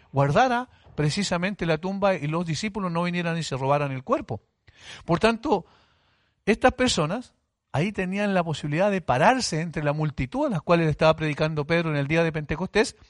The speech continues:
y decir, "Es mentira, nosotros sabemos dónde está el cuerpo". Y podían ir al lugar donde fue sepultado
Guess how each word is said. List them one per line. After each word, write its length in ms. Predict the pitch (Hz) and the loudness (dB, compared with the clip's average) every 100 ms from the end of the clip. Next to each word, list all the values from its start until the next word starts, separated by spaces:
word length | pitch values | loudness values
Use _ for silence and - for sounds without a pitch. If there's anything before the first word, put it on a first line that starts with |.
| _ _ | _ _
y 100 | 135 | -2
decir, 460 | 156 160 247 208 - - | 0 2 0 -2 -6 0
"Es 140 | 196 | 2
mentira, 500 | 214 214 285 294 113 127 | 2 0 -2 -2 -2 -4
nosotros 380 | 139 220 247 | -2 -2 -2
sabemos 360 | 190 214 285 214 | 0 2 2 0
dónde 220 | 202 202 | -2 -4
está 100 | 190 | -2
el 80 | 180 | -2
cuerpo". 380 | 214 208 - - _ _ _ _ _ _ _ _ _ - - - | 0 -4 -6 -14 _ _ _ _ _ _ _ _ _ -20 -20 -2
Y 140 | 156 | 0
podían 440 | 185 170 196 240 214 | 2 4 6 4 4
ir 200 | 294 226 | 0 0
al 160 | 175 165 | 2 2
lugar 540 | 160 156 294 - - _ _ - | 4 6 6 4 -10 _ _ -8
donde 320 | 151 175 156 | -4 -2 -2
fue 320 | 190 262 302 | 4 4 2
sepultado 640 | - 202 240 233 294 339 | -4 -4 -4 0 2 0